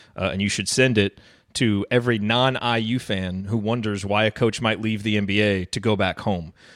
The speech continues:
Because basically Mark spends an hour talking about,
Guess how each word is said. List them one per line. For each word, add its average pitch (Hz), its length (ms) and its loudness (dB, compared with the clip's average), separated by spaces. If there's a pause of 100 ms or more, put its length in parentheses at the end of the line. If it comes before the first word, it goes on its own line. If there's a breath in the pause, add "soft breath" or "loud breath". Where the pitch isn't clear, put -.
(220 soft breath)
Because 113 240 2
basically 135 400 2
Mark 123 220 2
spends 123 260 0
an 110 60 0
hour 113 380 2
talking 117 400 -2
about, 104 480 0